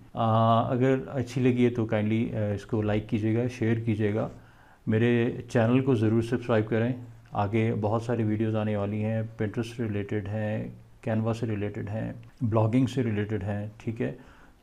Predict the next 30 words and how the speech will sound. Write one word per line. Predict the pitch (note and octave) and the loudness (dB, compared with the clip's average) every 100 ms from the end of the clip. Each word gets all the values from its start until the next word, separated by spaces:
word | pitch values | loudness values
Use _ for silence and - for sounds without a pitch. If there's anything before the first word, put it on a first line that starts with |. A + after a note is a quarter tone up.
| - | 2
तो | C3+ C#3+ D3 D#3 C#3+ | 4 6 4 2 2
मेक | B2+ B2+ | 2 2
श्योर | D3 C#3 | 2 2
कि | C3 | 4
आप | A#2+ A#2+ - | 2 2 0
चैनल | B2 B2+ | 0 2
को | C3 | 0
सब्सक्राइब | B2 A2+ - B2 | -4 -4 0 0
कर | A#2 | 2
लें | A#2 A#2+ A#2+ C3 | 2 2 2 2
और | A#2 G2+ | 0 0
बेल | G#2 A#2+ | 2 4
आइकन | A2+ A2 A#2 | 4 2 0
ज़रूर | G#2+ G#2+ A2 | 0 0 -2
प्रेस | A2 G#2+ | -4 -6
करें | - A2 A2+ | -4 -4 -2
ताकि | A2+ A2 A2+ | -4 -2 -2
जो | G#2 A2 G#2+ | -2 0 0
भी | A2 | 0
वीडियो | A2 G#2 G#2 | 0 -2 -2
मैं | G#2 G#2+ | -2 -4
अपलोड | - - - A2 | -8 -10 -4 -4
करूँ | - G2+ G#2+ - - - - - - | -2 -4 -4 -8 -20 -20 -20 -16 -4
वो | A#2 | -2
आपको | A#2+ G#2+ A#2+ | 0 -2 -4
फ़ौरन | A2+ G#2+ G#2+ | -2 0 -2
से | G#2 | -4
पेशतर | G#2 G2 C3+ C3+ - | -6 -6 -6 -8 -6
मिल | G2 | -6
सके। | F2+ G#2 - | -4 -8 -10